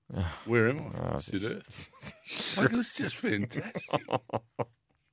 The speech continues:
Speaker 2: What a
Speaker 1: Oh,
Speaker 2: start.
Speaker 1: man, what a shock.
Speaker 2: What a start.
Speaker 1: What a
Speaker 2: Took the
Speaker 1: shocking
Speaker 2: G
Speaker 1: movie.
Speaker 2: level past ten.
Speaker 1: <laughs>
Speaker 2: What about that?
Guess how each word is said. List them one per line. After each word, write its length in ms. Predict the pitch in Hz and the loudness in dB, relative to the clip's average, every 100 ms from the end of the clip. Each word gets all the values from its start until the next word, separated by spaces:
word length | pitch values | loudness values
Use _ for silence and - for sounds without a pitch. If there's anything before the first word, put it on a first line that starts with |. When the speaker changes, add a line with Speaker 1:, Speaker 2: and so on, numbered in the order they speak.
| - - - - - | -20 -16 -12 -12 -2
Speaker 2:
What 220 | 120 117 | 10 12
a 80 | 104 | 12
Speaker 1:
Oh, 200 | 92 82 | 12 10
Speaker 2:
start. 320 | 71 - - 101 | 8 6 6 6
Speaker 1:
man, 140 | 139 | 10
what 140 | 113 82 | 10 10
a 60 | |
shock. 320 | - - 240 254 | 6 0 4 6
Speaker 2:
What 120 | 233 | 8
a 80 | 165 | 6
start. 580 | - - 254 269 208 - - | 4 2 2 2 0 -6 -4
Speaker 1:
What 120 | 131 85 | -2 -2
a 60 | |
Speaker 2:
Took 380 | - - 190 - | -2 2 4 6
the 80 | 147 | 6
Speaker 1:
shocking 100 | 165 | 10
Speaker 2:
G 120 | 180 | 12
Speaker 1:
movie. 140 | 202 | 12
Speaker 2:
level 280 | 185 180 151 | 12 12 10
past 440 | 131 165 156 - - | 10 8 8 4 0
ten. 540 | 175 226 277 262 214 | 4 6 8 8 6
Speaker 1:
<laughs> 540 | _ _ _ _ - 139 - - - - - | _ _ _ _ 4 4 4 -10 -10 -12 0
Speaker 2:
What 140 | 320 311 | 6 8
about 320 | 302 311 - | 10 8 8
that? 500 | 311 330 302 - - | 10 10 8 2 -8